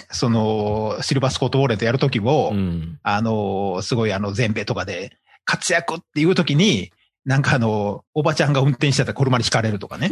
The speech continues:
Speaker 2: <laughs> 笑ったらあかんけど。
Speaker 1: <laughs> ほんで、それであの、かかとを骨折して、そのかかとの骨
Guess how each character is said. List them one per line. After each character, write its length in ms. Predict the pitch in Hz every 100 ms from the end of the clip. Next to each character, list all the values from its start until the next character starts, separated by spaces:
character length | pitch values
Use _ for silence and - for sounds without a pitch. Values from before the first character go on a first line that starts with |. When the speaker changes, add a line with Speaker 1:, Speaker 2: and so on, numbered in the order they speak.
| -
Speaker 2:
<laughs> 60 | 370 - - - - 277 - 233 _ _
笑 220 | 202 131 -
っ 40 |
た 80 | 90
ら 80 | 87
あ 60 |
か 160 | - 143
ん 80 | 156
け 120 | 160
ど。 280 | 113 78 - _ - 554 - -
Speaker 1:
<laughs> 520 | - - - - -
ほ 100 | -
ん 40 | 190
で、 80 | 156
そ 120 | 175
れ 60 |
で 80 | 151
あ 60 | 143
の、 360 | 135 123 120 110 - -
か 140 | 156
か 120 | 151
と 120 | 139
を 20 | 131
骨 180 | 143 -
折 180 | 135 143
し 140 | -
て、 320 | 143 120 92
そ 160 | 95 135
の 80 | 127
か 160 | 147
か 100 | 143
と 160 | 143 135
の 60 |
骨 160 | 127 143